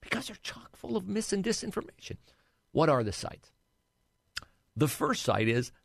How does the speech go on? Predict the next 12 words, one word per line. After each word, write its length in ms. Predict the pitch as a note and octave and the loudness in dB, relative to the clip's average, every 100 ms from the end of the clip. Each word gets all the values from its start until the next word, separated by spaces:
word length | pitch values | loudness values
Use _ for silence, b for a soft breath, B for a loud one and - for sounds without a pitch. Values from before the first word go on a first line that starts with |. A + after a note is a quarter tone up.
| - | 0
the 200 | C3 D#3 | 4 6
New 160 | C#3 | 4
York 340 | C3+ A2 F2 - | 4 4 0 -6
Post, 420 | - - - - _ _ _ _ _ _ _ | -18 -18 -20 -20 _ _ _ _ _ _ _
the 120 | D3 | 0
oldest 380 | - F#3+ A3 - | 4 4 4 2
<laughs> 20 | |
newspaper 640 | E3+ D#3 - - C3+ C3+ - | 4 4 6 4 6 2 4
in 140 | F#3+ | 2
America, 480 | F#3 G2 D2+ D2+ F#2 b b b _ _ _ _ _ | 4 2 0 0 0 b b b _ _ _ _ _
probably 720 | - D4+ D#4+ G#4 F#4+ D#4+ D4+ | 4 8 8 8 4 6 4
coincidentally 880 | - B3 C4 A3+ A3 A3 B3+ C#4 | 4 4 4 4 6 6 4 0